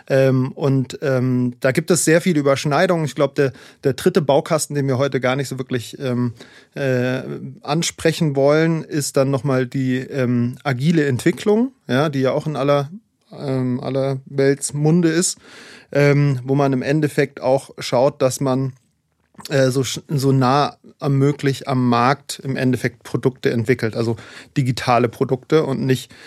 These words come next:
sich vier Jahre in seinem stillen Kämmerlein vergräbt und dann nach vier Jahren etwas auf den Markt bringt und dann erst merkte, die, die Relevanz ist eigentlich gar nicht da für diese Lösung.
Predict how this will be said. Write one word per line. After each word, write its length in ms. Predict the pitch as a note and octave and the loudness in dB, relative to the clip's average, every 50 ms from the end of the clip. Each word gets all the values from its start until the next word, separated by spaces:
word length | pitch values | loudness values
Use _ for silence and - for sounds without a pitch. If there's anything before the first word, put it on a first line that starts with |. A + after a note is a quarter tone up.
| - - _ | -20 -20 _
sich 260 | - - C3+ A#2+ - | -6 -4 -4 -4 -4
vier 220 | - - C#3+ C3 B2+ | -2 0 2 2 4
Jahre 480 | B2 A#2+ A#2+ A#2+ B2 A#2+ B2+ B2+ B2 B2 | 2 2 0 0 0 0 2 2 2 2
in 180 | A#2+ B2+ B2 | 0 -2 0
seinem 300 | A#2 B2 A#2 A#2 A#2 A#2+ | 0 0 2 2 0 0
stillen 320 | - - - C3+ B2+ B2 A#2 | -2 0 0 0 2 2 0
Kämmerlein 440 | - C3+ C3 B2+ B2 A#2+ A#2 A#2 | 0 2 2 4 4 4 2 0
vergräbt 540 | - - A#2 - - - B2 - - - - | 0 -4 -6 -4 0 0 2 2 0 -2 -8
und 220 | - - A#2+ A2 - | -8 -8 -4 0 0
dann 320 | B2 A#2+ A#2+ A#2+ B2+ C3+ | 2 2 2 0 0 -2
nach 140 | B2+ A#2+ - | -4 -6 -4
vier 220 | - C#3 B2+ B2 | -2 0 2 2
Jahren 220 | A#2+ A#2+ A#2 A#2 A#2+ | 2 2 0 -2 -4
etwas 260 | A#2 - A#2+ - - | -2 -4 -4 -4 -4
auf 140 | A#2+ - - | -8 -6 -4
den 80 | B2+ | -2
Markt 260 | A#2+ A#2 A#2+ - - | 0 0 0 0 -2
bringt 220 | - C3 A2+ G2+ B2+ | -4 -6 -4 -2 -2
und 200 | A#2+ A2 G#2+ B2 | -4 -2 2 2
dann 160 | A#2+ B2 B2+ | 2 2 2
erst 260 | A#2+ A#2 G#2+ - - | 0 -2 -2 -2 -2
merkte, 480 | A#2+ G#2+ G#2+ G#2+ - - A#2+ A2 A2 - | -4 -4 -4 -4 -6 -6 -6 -6 -6 -8
die, 280 | C3+ A#2 - A#2 A2 G#2 | -10 -6 -4 -4 -4 -4
die 120 | - - A2+ | -6 -6 -4
Relevanz 440 | A2+ G#2+ A2 A2+ A2 G#2+ A2+ - | -2 -2 -2 -2 -2 -2 -2 -4
ist 140 | - A2 - | -6 -6 -6
eigentlich 260 | - A2 G#2+ G#2 G#2+ | -6 -6 -6 -6 -6
gar 220 | - A#2+ A2+ A2 A#2 | -6 -6 -4 -4 -4
nicht 220 | B2 A#2 - - | -6 -8 -6 -4
da 180 | B2 G#2+ G2 G#2 | -4 -4 -4 -4
für 120 | - - | -6 -8
diese 240 | - - A2+ A2 A#2+ | -8 -8 -8 -8 -8
Lösung. 400 | A2+ - A#2 A#2 A2+ A2+ A2+ A#2 | -6 -4 -4 -4 -4 -4 -8 -10